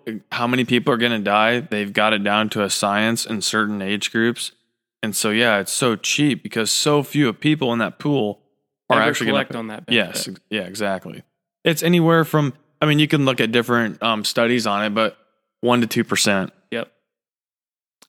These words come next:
Speaker 2: So that, that's the very first thing. I mean, one is basically ownership, and the other one is renting.
Speaker 1: Yeah.
Speaker 2: Um,
Speaker 1: And also, I guess we should say there's also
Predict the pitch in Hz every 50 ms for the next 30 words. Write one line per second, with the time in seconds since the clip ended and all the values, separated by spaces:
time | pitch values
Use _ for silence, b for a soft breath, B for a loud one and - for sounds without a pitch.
0 | _ - - 156 156 156 147 156 165 165 - _ - 170 185 170 - 170 151 147
1 | 151 151 139 - 143 131 - - _ _ _ _ _ _ _ _ _ _ _ _
2 | _ _ - 117 113 113 123 139 143 143 135 131 135 151 160 175 196 185 151 123
3 | - 151 151 143 - - 156 151 143 - - 147 143 139 135 127 117 - - 131
4 | 135 - - _ _ _ _ _ _ _ - 143 139 139 131 143 143 151 143 135
5 | 135 131 127 123 120 110 110 117 127 123 117 - 107 - - - - _ _ _
6 | _ - 110 104 98 98 95 - _ _ _ _ _ _ _ _ _ _ _ _
7 | _ _ - 135 139 139 139 131 127 123 120 117 147 113 107 - 135 160 175 160
8 | - 120 117 117 120 113 - 117 113 104 - - 120 120 120 117 110 110 - 117
9 | 143 170 - 147 127 123 120 113 113